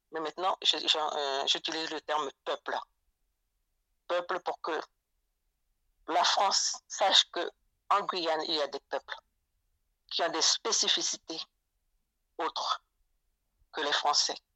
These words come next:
Donc, je disais que l'histoire de six peuples ne sont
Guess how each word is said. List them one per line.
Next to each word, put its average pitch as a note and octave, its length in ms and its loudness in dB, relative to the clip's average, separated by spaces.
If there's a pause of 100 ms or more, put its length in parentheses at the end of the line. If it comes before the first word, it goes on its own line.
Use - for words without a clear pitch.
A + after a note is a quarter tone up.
(360)
Donc, E3+ 200 -2
je F3+ 80 4
disais F3 360 -2 (100)
que - 80 -6
l'histoire F3+ 480 2
de D3+ 60 -2
six - 340 6
peuples F#3 340 -2 (1160)
ne F3+ 120 -2
sont F3+ 200 6